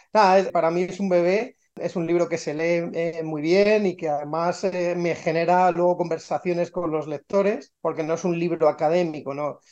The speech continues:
no es un libro de tipo, mm, figura uno, eh,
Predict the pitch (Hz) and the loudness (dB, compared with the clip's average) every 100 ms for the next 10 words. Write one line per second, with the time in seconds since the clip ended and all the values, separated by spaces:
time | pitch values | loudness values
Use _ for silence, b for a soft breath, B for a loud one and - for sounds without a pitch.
0 | b - 151 160 151 156 160 160 156 151 | b -8 -6 -6 -6 -4 0 2 2 2
1 | 151 143 - 147 143 143 135 175 139 165 | 0 -2 -6 -8 -6 -6 -8 -10 -6 -4
2 | 147 143 131 151 139 127 160 165 170 175 | -2 -4 -6 -10 -12 -8 -6 -2 2 2
3 | 180 180 185 185 185 170 170 | 2 2 2 2 0 -4 -8